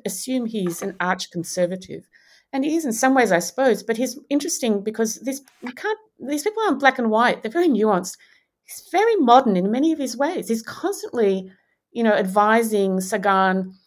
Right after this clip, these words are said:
to stop being a hypochondriac and sort of, you know, uh, he, he, she keeps trying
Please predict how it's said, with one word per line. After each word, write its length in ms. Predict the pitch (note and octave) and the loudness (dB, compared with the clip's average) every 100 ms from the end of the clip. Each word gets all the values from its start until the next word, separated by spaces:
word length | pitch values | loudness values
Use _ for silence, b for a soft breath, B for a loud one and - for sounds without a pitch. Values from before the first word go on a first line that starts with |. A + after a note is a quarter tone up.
| b b - | b b -12
to 400 | - G#3+ G3 F#3+ | -2 2 2 0
stop 300 | - A3+ A3+ | -2 -2 2
being 160 | G#3+ | 2
a 60 | F#3+ | 2
hypochondriac 920 | F#3 G3 F#3 - G#3 G#3 G3+ D3+ - | 2 0 0 -4 -2 -2 -2 -4 -4
and 120 | F#3+ | -6
sort 180 | F#3 G3 | -4 -6
of, 160 | F3 - _ _ _ | -10 -16 _ _ _
you 100 | A3 | -4
know, 300 | F#3 E3+ E3+ - _ _ _ _ | -2 -2 -4 -10 _ _ _ _
uh, 580 | G3 F#3 F3 E3 D#3 - - - | 2 4 6 4 2 -2 -8 -16
he, 760 | - F#3+ C4 B3 A#3 A#3 A#3+ A3+ | -10 -2 0 2 0 0 -4 -6
he, 80 | - | -8
she 160 | A3+ D4+ | -6 -4
keeps 260 | D#4+ A3 | -4 -6
trying 840 | - - A#3 G#3+ G#3 G3 F#3+ F#3 | -8 2 4 6 6 4 2 -2